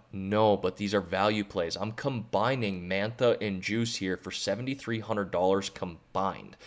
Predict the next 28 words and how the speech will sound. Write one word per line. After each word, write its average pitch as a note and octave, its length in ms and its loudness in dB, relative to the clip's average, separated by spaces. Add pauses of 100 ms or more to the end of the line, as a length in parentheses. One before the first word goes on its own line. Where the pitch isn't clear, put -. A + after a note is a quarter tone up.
(240)
So, A#2 440 6 (680)
you A2+ 80 -10
know, G2+ 140 0
we G#2 140 -4
look A2+ 200 -2
at A#2 60 -2
a G#2+ 40 2
guy G#2 180 2
like G2 200 2
Max G2 400 0
Pacioretty, G#2+ 1080 0 (220)
some F#2 220 -2
of F#2 60 -4
these F2+ 160 -4
other F#2+ 220 4
high-priced F#2+ 560 0
forwards, G#2 520 2 (260)
they're F#2+ 500 2
above A2 400 4
that. - 280 -4 (240)
Yes, B2 400 4
Max A#2 300 -2
Pacioretty A#2 640 0
could A#2 220 2
outscore G#2+ 540 4
Mantha F#2+ 460 2 (100)
and F#2 200 -4
Juice. A2+ 480 0